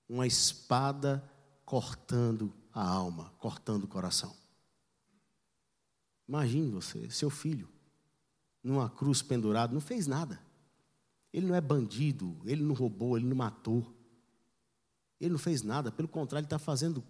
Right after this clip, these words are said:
tudo que é de bom, curando pessoas, transformando vidas. Mas agora tá ali pendurado. Como não sofrer?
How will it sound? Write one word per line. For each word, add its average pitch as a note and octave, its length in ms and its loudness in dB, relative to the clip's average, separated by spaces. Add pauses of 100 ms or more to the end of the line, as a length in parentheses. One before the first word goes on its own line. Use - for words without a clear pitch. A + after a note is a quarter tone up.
(580)
tudo - 180 0
que - 100 2
é C#3 60 6
de D3 120 2
bom, B2+ 340 2 (260)
curando E3+ 360 8
pessoas, C#3 600 2
transformando D#3 640 2
vidas. A#2+ 380 0 (480)
Mas C#3+ 100 -4
agora E3 200 2
tá E3+ 140 -2
ali D#3 180 2
pendurado. C3+ 640 2 (1120)
Como F#3+ 260 -2
não E3 160 0
sofrer? - 640 -4